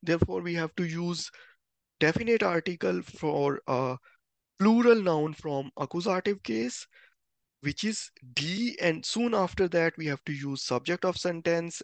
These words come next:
and here again we are using modal verb, so we will conjugate modal verb and, uh, put it o-,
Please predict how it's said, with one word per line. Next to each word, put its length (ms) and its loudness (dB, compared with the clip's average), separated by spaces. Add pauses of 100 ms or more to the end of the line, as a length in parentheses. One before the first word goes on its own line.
and 380 0 (160)
here 320 2
again 460 0
we 140 -2
are 140 2
using 480 -4 (1500)
modal 380 6
verb, 260 6
so 340 4
we 140 -2
will 200 -4 (600)
conjugate 560 2
modal 340 4
verb 360 2
and, 400 -4 (120)
uh, 460 -4 (400)
put 160 2
it 120 2
o-, 260 0